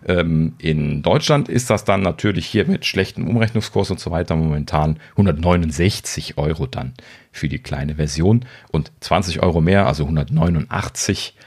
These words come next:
dann für die Premium-Version, also mit noch hundertachtundzwanzig Gigabyte Flash und Ethernet und Thread Support drin. So, also letzten Endes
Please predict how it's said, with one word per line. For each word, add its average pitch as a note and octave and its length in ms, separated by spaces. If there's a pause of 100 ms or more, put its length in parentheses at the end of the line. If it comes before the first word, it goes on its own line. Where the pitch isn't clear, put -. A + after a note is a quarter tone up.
(300)
dann D2 300 (260)
für C#2+ 260
die D2 140
Premium-Version, D#2 960
also C#2+ 300 (180)
mit - 140 (100)
noch B1+ 140
hundertachtundzwanzig - 800
Gigabyte C#2 520 (380)
Flash - 380
und C2+ 340
Ethernet B1+ 500
und - 300 (160)
Thread - 240
Support - 380
drin. - 240 (420)
So, E2+ 160 (160)
also D2 300 (380)
letzten - 360
Endes E2 480